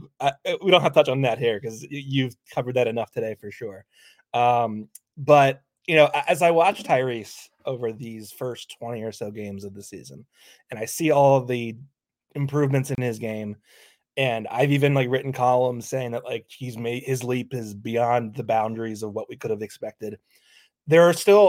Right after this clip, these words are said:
a lot of moments where I look at this young guard, the six two gu-, point guard who is being shoved into that role for the first time in his career, and I still think to myself, "Is this guy really number two in the pecking order on a championship team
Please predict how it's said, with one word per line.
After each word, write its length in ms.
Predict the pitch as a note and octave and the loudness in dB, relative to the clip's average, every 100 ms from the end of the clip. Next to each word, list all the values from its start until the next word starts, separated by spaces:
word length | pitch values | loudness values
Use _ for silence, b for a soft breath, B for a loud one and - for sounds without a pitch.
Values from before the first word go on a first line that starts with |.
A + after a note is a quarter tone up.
| E3 | 6
a 40 | |
lot 180 | C#3+ C#3+ | 6 4
of 60 | |
moments 420 | C3+ B2+ B2 A2 B2 | 4 2 0 -4 -2
where 280 | A2+ A2+ - | -2 -2 -2
I 100 | A#2+ | -2
look 280 | B2 C3 C3 | 0 -2 -2
at 160 | A#2+ | -8
this 220 | A#2+ A#2 - _ _ _ _ | -10 -12 -12 _ _ _ _
young 280 | A#2+ B2 A#2+ | -6 -4 -4
guard, 400 | A2+ A2 F#2+ G2+ _ | -4 -4 -8 -20 _
the 80 | C3+ | -18
six 260 | - C#3 C#3 | -12 -12 -10
two 260 | C#3+ B2 A#2+ | -8 -6 -6
gu-, 100 | A#2+ _ | -10 _
point 200 | B2 B2 | -12 -10
guard 240 | A2+ G#2 G2+ | -6 -6 -6
who 120 | G#2+ | -8
is 120 | G2+ | -8
being 200 | G2 G#2 | -8 -10
shoved 320 | G#2 C3 A2 | -6 -4 -4
into 240 | A2 G#2 A2 | -6 -10 -10
that 220 | G#2 G2+ _ _ | -10 -12 _ _
role 380 | A#2+ A2+ A#2 - b b b _ | -4 0 0 -2 b b b _
for 60 | |
the 100 | A#2+ | -6
first 240 | A#2 A#2 - | -2 -4 -2
time 220 | B2 A2+ | -4 -2
in 80 | G#2 | -4
his 100 | G2+ | -6
career, 480 | - A#2+ A2 G2 - _ _ _ _ _ _ - - | -6 -4 -2 -4 -10 _ _ _ _ _ _ -20 -16
and 180 | G2+ G2+ | -8 -2
I 80 | A#2+ | 0
still 200 | C3 C#3+ | 2 0
think 200 | D3 C#3 | 2 -2
to 80 | B2+ | -2
myself, 540 | G#2+ - A2 A2 - _ | -4 -4 -6 -6 -12 _
"Is 220 | D#3 D3+ | -2 2
this 160 | F3 E3 | 0 2
guy 180 | C#3 C3 | 4 4
really 720 | A#2 A#2 A#2+ B2+ B2+ B2 B2 b b b b _ | 4 0 0 2 0 0 -6 b b b b _
number 540 | B2 C#3 D3 D3+ D#3 | 0 4 4 6 4
two 720 | C#3+ - C#3 B2+ B2 B2 B2 - _ _ _ _ _ _ | 4 0 0 2 0 -2 -4 -8 _ _ _ _ _ _
in 120 | C3+ | -4
the 60 | |
pecking 360 | C#3 C#3 C3+ A#2+ | 0 -2 -2 -4
order 320 | A2+ A2+ A#2 | -2 0 0
on 160 | A2+ G#2+ | -2 -6
a 60 | |
championship 680 | G#2 B2+ A2+ A#2+ A#2 - G#2+ | -6 -8 -8 -8 -8 -8 -10
team 380 | - A2 G#2 G2 | -12 -10 -8 -8